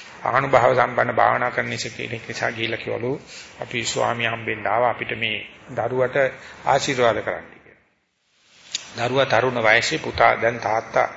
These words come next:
ටිකක් තලතුණා වයසේ. ඊට පස්සේ "උඹේ තාත්තා කොයි?" කියලා හවලු තාත්තගේ.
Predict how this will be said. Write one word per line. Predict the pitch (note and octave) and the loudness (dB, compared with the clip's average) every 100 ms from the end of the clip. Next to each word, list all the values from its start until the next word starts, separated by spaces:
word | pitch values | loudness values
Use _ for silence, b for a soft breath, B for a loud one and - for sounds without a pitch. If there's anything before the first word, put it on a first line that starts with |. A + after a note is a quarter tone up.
| - - | -14 -20
ටිකක් | - - - - b b b b b _ _ _ _ - - - | -6 -4 -4 -10 b b b b b _ _ _ _ -20 -20 4
තලතුණා | C3+ B2+ C3+ B2 A2+ | 4 6 4 4 4
වයසේ. | G#2+ A#2+ | 4 0
ඊට | D3 | -2
පස්සේ | C#3 C3+ D#3+ E3 | -2 0 0 0
"උඹේ | D3+ E3 F#3 | 2 2 6
තාත්තා | C#3+ D3 D3+ | 4 4 2
කොයි?" | C#3 A#2 | 2 2
කියලා | A#2 A#2+ | 2 2
හවලු | D3 | 2
තාත්තගේ. | B2 A#2 - F#2 E2 | 2 2 0 -6 -8